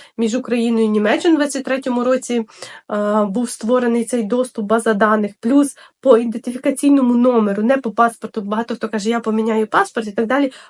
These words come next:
по ідентифікаційному номеру в нас в Україні одразу показується, скільки у вас є номерів рахунків в банках. Якщо ви там один приховали,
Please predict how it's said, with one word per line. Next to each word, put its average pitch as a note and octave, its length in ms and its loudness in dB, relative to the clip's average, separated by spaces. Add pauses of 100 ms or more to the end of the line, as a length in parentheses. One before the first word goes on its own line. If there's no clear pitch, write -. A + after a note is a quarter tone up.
(120)
по C#4+ 160 4
ідентифікаційному B3+ 920 0
номеру B3+ 420 4
в A3 40 -2
нас B3+ 260 0
в A3 80 -2
Україні B3 580 0 (220)
одразу A#3+ 420 0
показується, A#3 640 -2
скільки A3+ 420 -6
у G#3+ 40 -2
вас A3 260 -2
є G#3 80 -2
номерів G#3+ 420 0
рахунків C4 600 -4
в G3+ 100 -8
банках. A3+ 520 -2
Якщо A3 220 -6
ви G#3+ 60 -4
там G#3 180 -4
один G#3 240 -2
приховали, C4 680 -2